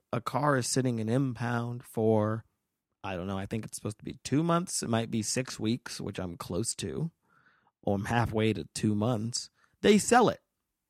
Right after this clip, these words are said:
You amass amount of charges that are like, "Well, this person's obviously not coming to get it because it's too expensive, so let's fucking sell it." But they can't sell the car because it's not mine for them to sell.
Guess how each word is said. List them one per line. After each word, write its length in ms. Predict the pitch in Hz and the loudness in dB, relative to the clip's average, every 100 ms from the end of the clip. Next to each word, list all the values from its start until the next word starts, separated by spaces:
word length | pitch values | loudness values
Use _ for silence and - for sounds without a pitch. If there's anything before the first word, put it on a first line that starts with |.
| _ _ _ _ _ _ _ - | _ _ _ _ _ _ _ 2
You 200 | 147 160 | 6 8
amass 500 | 156 156 156 - - | 6 2 0 -2 -4
amount 400 | 139 135 139 143 | 0 2 2 0
of 80 | 139 | 0
charges 460 | - 135 135 127 123 | 4 4 4 0 -2
that 140 | 127 | -2
are 60 | 123 | 0
like, 200 | 123 131 | 0 2
"Well, 300 | 139 135 135 | 4 4 0
this 120 | 135 | 0
person's 380 | 127 123 139 131 | 0 0 -2 0
obviously 400 | 120 123 - 120 | -2 -2 -4 -4
not 200 | 113 - | -4 -4
coming 260 | 117 113 | -4 -4
to 60 | 107 | -4
get 180 | 98 104 | -4 -4
it 160 | 101 | -6
because 240 | 98 98 95 | -6 -8 -10
it's 140 | - | -8
too 160 | 101 104 | -4 -4
expensive, 500 | - 95 76 78 - | -6 -10 -8 -10 -8
so 100 | 82 | -6
let's 200 | 101 - | -6 -6
fucking 300 | 87 98 104 | -10 -8 -8
sell 260 | 85 71 | -6 -6
it." 160 | 73 - _ - - - _ _ 131 | -8 -10 _ -20 -20 -20 _ _ 6
But 340 | 185 185 - - | 6 6 -2 -4
they 180 | 139 | -2
can't 360 | 127 151 160 - | 0 -2 -2 -6
sell 260 | - - 196 | -4 -2 -2
the 120 | 160 | -4
car 260 | - 87 | -6 -6
because 340 | 110 - 110 110 | -6 -4 -6 -4
it's 200 | 107 135 | -6 -4
not 300 | 120 117 - | -4 -4 -4
mine 640 | 107 110 117 113 107 113 _ | -2 0 0 0 -2 -6 _
for 120 | - 107 | -6 0
them 360 | 117 110 110 - | 0 0 -2 -8
to 100 | - | -10
sell. 640 | 98 - 131 113 64 - | -6 0 2 2 -2 -10